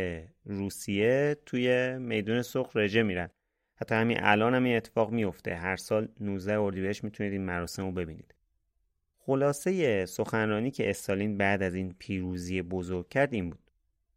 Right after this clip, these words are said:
آلمان شکست خورده و خودشو تسلیم کرده. پیمان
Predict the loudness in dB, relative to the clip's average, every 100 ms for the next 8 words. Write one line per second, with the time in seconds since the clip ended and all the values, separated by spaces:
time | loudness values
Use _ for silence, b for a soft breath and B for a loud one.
0 | _ _ _ -2 0 -2 -4 0 0 2
1 | 0 2 2 2 -2 -2 0 0 0 -2
2 | -2 -2 -4 -2 -4 -8 -6 -4 -2 0
3 | 0 -2 -4